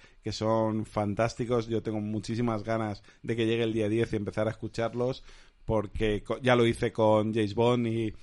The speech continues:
mola un montón por ver, mm, diferentes tonos, diferentes estilos, conocer, mm, diferentes voces y, y escuchar estos programas, pero sobre todo, una vez más, agradecer a los organizadores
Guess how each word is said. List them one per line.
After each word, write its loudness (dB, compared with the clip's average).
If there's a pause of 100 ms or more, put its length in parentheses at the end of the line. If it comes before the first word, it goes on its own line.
(300)
mola 6
un 4
montón 2
por 0
ver, 2 (180)
mm, -2
diferentes 2
tonos, 4
diferentes -2
estilos, -2
conocer, 0 (260)
mm, 0
diferentes 0
voces 0
y, -4
y -6
escuchar -2
estos -6
programas, 0 (280)
pero 0
sobre 0
todo, 6
una 2
vez -4
más, -2
agradecer 0
a 0
los -4
organizadores 0